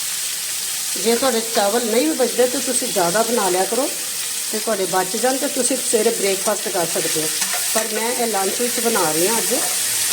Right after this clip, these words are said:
ਤੇ ਅਸੀਂ ਅੱਜ ਲੰਚ ਵਿੱਚ ਖਾਵਾਂਗੇ। ਹੁਣ ਅਸੀਂ ਪਾਵਾਂਗੇ ਇਸ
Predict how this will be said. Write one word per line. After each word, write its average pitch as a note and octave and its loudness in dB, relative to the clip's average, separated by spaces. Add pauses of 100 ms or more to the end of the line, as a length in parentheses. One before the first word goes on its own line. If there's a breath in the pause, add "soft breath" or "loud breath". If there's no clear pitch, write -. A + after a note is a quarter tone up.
(1700)
ਤੇ G3+ 0
ਅਸੀਂ A#3+ 2
ਅੱਜ F#3+ 2
ਲੰਚ F#3 4
ਵਿੱਚ G#3 -2 (120)
ਖਾਵਾਂਗੇ। D#3+ -4 (760)
ਹੁਣ C#4 4
ਅਸੀਂ B3+ 2
ਪਾਵਾਂਗੇ F3 4
ਇਸ F#3 2